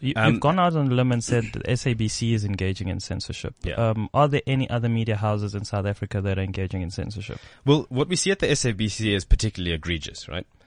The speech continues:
Speaker 2: It's so overt. Hlaudi is completely blatant and heavy-handed as he goes about it, and he goes about it with absolute impunity.
Speaker 1: Mm.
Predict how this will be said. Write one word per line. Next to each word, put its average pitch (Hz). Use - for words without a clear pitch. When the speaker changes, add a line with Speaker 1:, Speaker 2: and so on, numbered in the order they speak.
Speaker 2:
It's 90
so 135
overt. 95
Hlaudi 104
is 87
completely 101
blatant 92
and 78
heavy-handed 87
as 78
he 82
goes 80
about 78
it, 82
and 85
he 92
goes 104
about 95
it 87
with 85
absolute 85
impunity. 82
Speaker 1:
Mm. 101